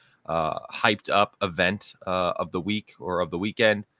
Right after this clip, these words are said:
uh, but you're gonna be able to turn on the T V today and have four games on,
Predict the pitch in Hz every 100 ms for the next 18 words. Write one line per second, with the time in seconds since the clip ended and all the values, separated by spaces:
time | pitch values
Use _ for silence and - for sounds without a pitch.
0 | _ _ 87 85 80 85 95 107 110 92
1 | 95 87 - 95 87 87 80 98 82 95
2 | 87 85 92 85 82 78 87 87 82 -
3 | - 87 87 85 82 87 76 85 58 57